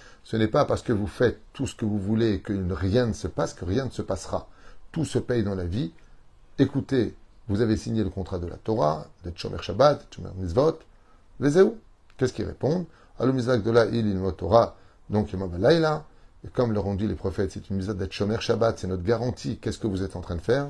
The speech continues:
Je parle de ça il y a deux mille cinq cents ans en arrière. Mitzvah Gdola Li Ilmod Torah Yom V'Layla, c'est une mitzvah pour nous d'étudier la Torah le jour et la nuit.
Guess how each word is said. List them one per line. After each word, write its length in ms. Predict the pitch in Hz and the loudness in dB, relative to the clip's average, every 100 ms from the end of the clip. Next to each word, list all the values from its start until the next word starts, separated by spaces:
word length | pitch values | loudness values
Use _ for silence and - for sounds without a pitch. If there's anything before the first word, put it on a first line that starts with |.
| 101 | -8
Je 60 | |
parle 160 | 90 92 | -12 -10
de 60 | 87 | -8
ça 160 | - | -4
il 60 | 98 | -4
y 40 | |
a 160 | 85 78 - - - - | -4 -8 -16 -20 -20 -10
deux 200 | 90 104 | 0 2
mille 240 | 117 117 | 2 0
cinq 180 | 90 98 | -4 -6
cents 240 | 92 95 90 | -4 -4 -4
ans 80 | |
en 80 | 90 | -4
arrière. 400 | 85 90 123 160 - - - - - - | -4 -2 0 -2 -6 -18 -20 -20 -20 -4
Mitzvah 380 | 101 123 107 127 | 0 2 4 2
Gdola 300 | 101 120 113 | 4 2 2
Li 340 | 104 101 85 | 2 0 0
Ilmod 380 | 113 98 101 98 | 0 0 0 -2
Torah 180 | 98 98 | -2 -2
Yom 180 | 92 87 | -2 -4
V'Layla, 380 | 90 131 135 | 0 2 2
c'est 220 | 127 113 113 | -2 -6 -2
une 80 | |
mitzvah 240 | 107 98 107 | 0 0 -2
pour 160 | - | -2
nous 100 | 110 | -4
d'étudier 400 | 107 95 - 98 | -2 -4 -4 -2
la 80 | 95 | -2
Torah 180 | 92 95 | -2 -2
le 80 | 92 | -2
jour 220 | 87 101 | -2 -2
et 60 | 98 | 0
la 100 | 104 | 2
nuit. 300 | 139 151 | 2 2